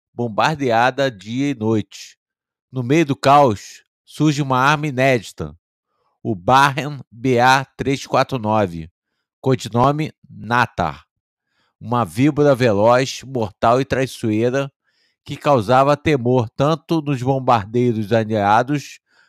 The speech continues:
quanto nos próprios pilotos alemães. Será que eles pensavam, "Vou escapar com vida? Isto é um kamikaze? Ou um simples Kinderspiel?" Brincadeira de criança.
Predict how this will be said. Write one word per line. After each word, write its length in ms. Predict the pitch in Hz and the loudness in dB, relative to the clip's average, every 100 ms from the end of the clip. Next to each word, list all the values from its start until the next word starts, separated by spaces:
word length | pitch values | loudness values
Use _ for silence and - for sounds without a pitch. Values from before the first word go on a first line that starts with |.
| _ | _
quanto 360 | - 135 156 156 | -2 0 0 -6
nos 180 | 135 - | -10 -6
próprios 400 | 127 139 143 - | 2 2 2 -6
pilotos 420 | 151 127 139 - | -2 2 2 2
alemães. 760 | 147 139 113 104 90 - - _ _ _ _ _ _ _ | 2 2 0 -4 -6 -12 -20 _ _ _ _ _ _ _
Será 400 | _ - 180 190 | _ -8 -4 -2
que 100 | 175 | 0
eles 140 | 170 - | 0 2
pensavam, 720 | 160 117 127 104 92 82 87 _ _ _ _ | 0 2 2 2 0 -6 -14 _ _ _ _
"Vou 100 | 160 | -6
escapar 600 | - - 143 135 131 123 | -6 -4 0 2 2 2
com 100 | 110 | -2
vida? 560 | 85 117 175 123 80 - _ _ _ _ _ - | -2 0 2 0 -2 -12 _ _ _ _ _ -8
Isto 240 | 135 - | -4 0
é 40 | |
um 80 | 156 | 0
kamikaze? 880 | - 131 107 - 107 143 104 85 90 _ _ _ _ _ | 0 -2 -2 0 4 4 0 -8 -16 _ _ _ _ _
Ou 140 | 135 160 | 0 0
um 40 | |
simples 680 | - 170 170 165 160 - - _ | 0 -2 0 2 0 -2 -12 _
Kinderspiel?" 880 | 165 151 147 - - 127 110 87 - _ _ _ _ _ _ _ - | -4 2 2 0 -4 0 0 -2 -10 _ _ _ _ _ _ _ -10
Brincadeira 560 | 127 - 123 107 117 | -6 0 0 2 0
de 100 | 107 | -2
criança. 560 | - 107 87 78 - | -6 -6 -6 -10 -16